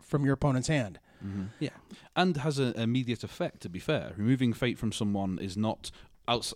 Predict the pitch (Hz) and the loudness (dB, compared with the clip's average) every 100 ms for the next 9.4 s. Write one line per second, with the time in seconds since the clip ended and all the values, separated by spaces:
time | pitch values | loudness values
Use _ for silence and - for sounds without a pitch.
0 | 117 110 101 - 127 - - 123 123 - | -6 -8 -8 0 2 2 -2 -6 -6 -2
1 | 123 120 107 - 110 98 87 85 190 123 | 0 0 0 0 -2 -2 -4 -2 0 0
2 | - 107 107 104 101 98 92 65 90 - | -2 -2 -2 -2 -2 -2 -4 -8 -10 -10
3 | - - 101 76 - - 175 - - - | -8 -4 -2 -4 -8 -2 2 2 0 0
4 | 120 151 220 240 247 208 240 - - 233 | 4 10 10 10 8 10 10 8 4 8
5 | 220 214 165 156 160 208 208 220 180 - | 10 8 6 4 2 6 8 8 6 0
6 | 160 156 165 160 160 156 147 131 131 123 | 0 4 4 4 2 2 4 4 2 0
7 | 120 - 143 143 131 120 147 151 147 127 | 0 2 4 4 2 2 2 2 2 2
8 | 117 113 - 202 202 135 123 107 120 135 | 2 -2 4 4 4 2 0 -4 -4 -2
9 | 123 170 180 127 | 0 0 0 -2